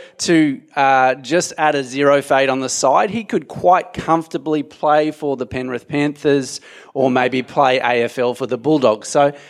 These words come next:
uh, look at those fresh kicks and those, uh, tan pants. And I think Dad had a leather jacket. So very kind of maybe a bit of a Don Johnson vibe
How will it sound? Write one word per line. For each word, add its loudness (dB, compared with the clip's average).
uh, 2
look 4
at 2
those 4
fresh 2
kicks -2
and 0
those, 2
uh, 0
tan 0
pants. -4
And -2
I 2
think -4
Dad 2
had 4
a 2
leather 2
jacket. -2
So 2
very 2
kind -2
of -2
maybe 0
a -2
bit -2
of -2
a -2
Don -2
Johnson -4
vibe 2